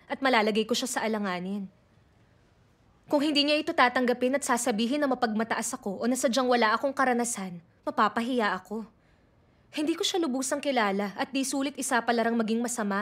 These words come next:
ang palagay niya sa akin. <sighs> Matagal akong nag-atubili at sinabi ko,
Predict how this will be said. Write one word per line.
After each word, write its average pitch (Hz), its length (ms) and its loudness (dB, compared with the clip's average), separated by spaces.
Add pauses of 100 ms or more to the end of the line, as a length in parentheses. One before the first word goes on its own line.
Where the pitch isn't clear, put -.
(120)
ang 190 60 -4 (180)
palagay 208 360 2
niya 233 120 0
sa 233 140 -2 (100)
akin. 190 200 -12 (1400)
<sighs> 226 320 -10
Matagal 214 360 0
akong 220 200 0
nag-atubili 202 680 -4 (480)
at 254 160 -2
sinabi 202 400 0
ko, 185 200 -12